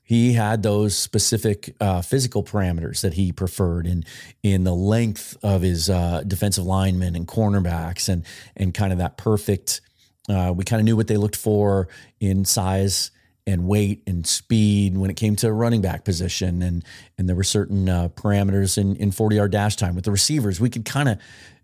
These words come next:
put a Seahawks draft board together based on their historical draft data and Carroll's preferences. It's different now. And Schneider even talked about that, that he's still getting to know that. And, and what he's doing this week is he's gonna gather all this information,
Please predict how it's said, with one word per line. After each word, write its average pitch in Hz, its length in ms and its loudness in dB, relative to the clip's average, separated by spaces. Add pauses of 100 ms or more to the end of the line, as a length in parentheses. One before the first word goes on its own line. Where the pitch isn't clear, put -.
(260)
put 151 160 0
a 117 40 2
Seahawks 110 540 0
draft 127 320 -2
board 95 280 0
together 95 420 0
based 101 460 0
on 92 360 0
their 90 400 0 (400)
historical 95 560 0
draft 117 340 -2
data 87 460 -2 (380)
and 92 320 0 (260)
Carroll's 85 300 -2
preferences. - 720 -8 (280)
It's - 120 -8
different 196 280 0
now. - 220 -10 (220)
And 87 120 -10
Schneider 92 320 0
even 117 140 2
talked 147 260 -2
about 82 160 -10
that, - 240 -14
that 85 100 -6
he's 90 160 -2
still 101 240 0
getting 101 300 0
to - 80 -2
know 120 180 4
that. 95 220 2
And, 92 140 -2 (280)
and 95 380 0
what 104 180 0
he's 127 240 2
doing 107 240 2
this 147 220 2
week 101 240 0
is 92 100 0
he's 131 160 2
gonna 98 180 0
gather 95 320 0
all 92 140 2
this 117 220 0
information, 90 720 -2